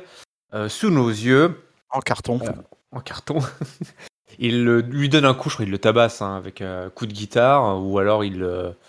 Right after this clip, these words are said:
Speaker 1: il, euh, voilà, il, il, comment dire, il, ouais, c'est ça, il, je crois que, qu'il donne un coup, je crois,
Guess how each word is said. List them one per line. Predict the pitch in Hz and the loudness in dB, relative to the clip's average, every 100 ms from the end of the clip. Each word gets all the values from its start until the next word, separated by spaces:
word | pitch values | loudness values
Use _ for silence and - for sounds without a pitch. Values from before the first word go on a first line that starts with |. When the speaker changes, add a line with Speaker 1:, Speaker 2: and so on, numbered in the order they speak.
| _ _ _ - | _ _ _ -12
Speaker 1:
il, | 92 90 | -8 -6
euh, | 87 | -4
voilà, | 87 82 | -6 -6
il, | 80 78 | -10 -10
il, | 85 82 - - - - - - _ _ _ _ - | -10 -10 -12 -16 -20 -20 -20 -20 _ _ _ _ -14
comment | 98 92 | -10 -8
dire, | 90 85 | -6 -8
il, | 82 82 85 - | -8 -10 -10 -2
ouais, | 104 | -2
c'est | 113 90 | 0 -6
ça, | - 101 | -4 -4
il, | |
je | - | -2
crois | 143 | -6
que, | 139 165 | -4 -4
qu'il | 180 175 | 0 0
donne | 151 | 0
un | 110 | -4
coup, | 101 - | -6 -10
je | 107 | -12
crois, | 101 - | -10 -6